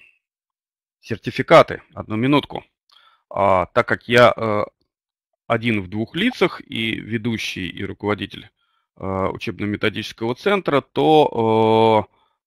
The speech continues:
э, а, я должен это делать сам в конце вебинара. А, щас я загружу соответствующий файл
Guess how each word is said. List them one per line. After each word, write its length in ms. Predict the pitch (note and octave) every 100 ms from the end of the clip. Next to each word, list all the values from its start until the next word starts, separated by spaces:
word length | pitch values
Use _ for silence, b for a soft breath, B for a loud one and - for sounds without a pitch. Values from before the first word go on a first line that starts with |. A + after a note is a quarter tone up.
| -
э, 40 |
а, 160 | E2+ -
я 200 | F#2+ B2+
должен 380 | A2+ A2+ G#2+ G#2
это 160 | G2+
делать 300 | F#2+ G#2 G2 -
сам 320 | F#2+ G#2+ E3+ _ _
в 40 |
конце 300 | B2 C3 C3+
вебинара. 640 | C#3 C3+ C3+ C3+ C#3+ D3+ _ _ _ _ _ _ _
А, 220 | G2+ F2+
щас 260 | - A#2 -
я 80 | G2
загружу 440 | G2 G2+ A2 G2+
соответствующий 680 | - F#2+ G#2 F#2+ - G2 G#2
файл 380 | - F3+ G3+